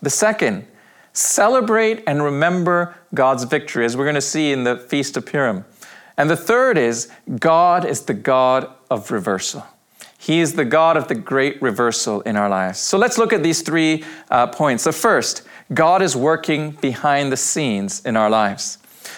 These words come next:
Think of all the ways in the story of Esther how God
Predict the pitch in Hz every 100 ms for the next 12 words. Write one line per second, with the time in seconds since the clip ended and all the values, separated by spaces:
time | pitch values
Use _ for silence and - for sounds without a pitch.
0 | - 226 285 240 226 233 233 196 190 185
1 | 147 151 147 - 190 190 175 160 165 -
2 | 113 170 165 120 175 185 214 208